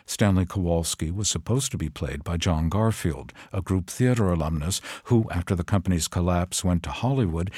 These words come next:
and became a film star. He didn't want to sign a long-term contract. Brando,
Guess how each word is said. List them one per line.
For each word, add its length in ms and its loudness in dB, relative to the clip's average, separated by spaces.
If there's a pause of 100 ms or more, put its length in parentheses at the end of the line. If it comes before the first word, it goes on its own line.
(180)
and 140 4
became 360 2
a 40 2
film 320 2
star. 480 -2 (380)
He 100 4
didn't 220 6
want 160 6
to 40 4
sign 320 4
a 60 4
long-term 560 2
contract. 720 -4 (360)
Brando, 680 0